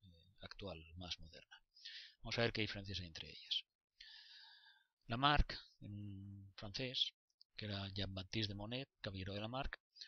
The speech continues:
naturalista que publicó un libro en mil seiscientos nueve donde expuso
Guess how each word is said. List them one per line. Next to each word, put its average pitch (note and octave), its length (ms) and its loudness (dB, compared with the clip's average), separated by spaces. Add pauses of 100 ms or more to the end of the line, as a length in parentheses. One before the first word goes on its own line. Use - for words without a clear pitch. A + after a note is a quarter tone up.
(140)
naturalista A#2 600 4
que B2+ 360 -4
publicó G#2 300 -6
un A2 80 -2
libro A#2 160 0
en G2 60 -4
mil G2+ 100 -6
seiscientos A2+ 420 -4
nueve B2 400 -4
donde B2+ 280 -2
expuso B2 480 -4